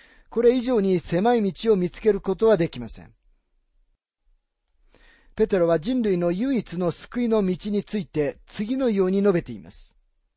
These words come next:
使徒の働き四章の十二節。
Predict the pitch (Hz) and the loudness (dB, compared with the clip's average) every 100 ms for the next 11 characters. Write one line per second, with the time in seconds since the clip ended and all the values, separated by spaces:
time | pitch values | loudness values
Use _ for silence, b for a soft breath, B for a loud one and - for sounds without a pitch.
0 | _ _ _ _ _ _ _ _ _ _ | _ _ _ _ _ _ _ _ _ _
1 | b b b b b - 233 196 170 180 | b b b b b -2 0 2 2 0
2 | 170 170 233 196 175 170 170 151 196 185 | -2 -2 0 0 -2 -4 -4 -4 -2 -2
3 | 226 - - - | -6 -18 -20 -20